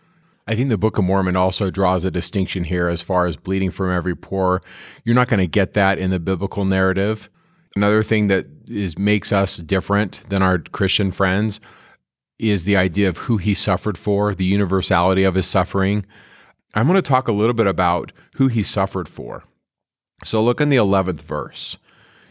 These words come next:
In verse eleven of Mosiah three, it says, "His blood is going to atone for the sins of those who have fallen by the transgression of Adam,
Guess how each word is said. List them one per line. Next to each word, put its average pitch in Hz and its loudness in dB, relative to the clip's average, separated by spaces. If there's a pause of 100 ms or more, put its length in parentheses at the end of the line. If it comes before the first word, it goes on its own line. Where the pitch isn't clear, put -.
In 107 0
verse 123 2
eleven 98 2
of 82 -6
Mosiah 92 0
three, 92 -4
it 73 -6
says, 87 -4 (880)
"His 120 0
blood 90 0
is 101 -4
going 104 0
to 104 -2
atone 107 -2
for 113 -4
the 104 0
sins 101 -2
of 90 -2
those 95 2
who 101 0
have 95 -2
fallen 95 0
by 92 0
the 90 -2
transgression 92 -2
of 82 -2
Adam, 101 0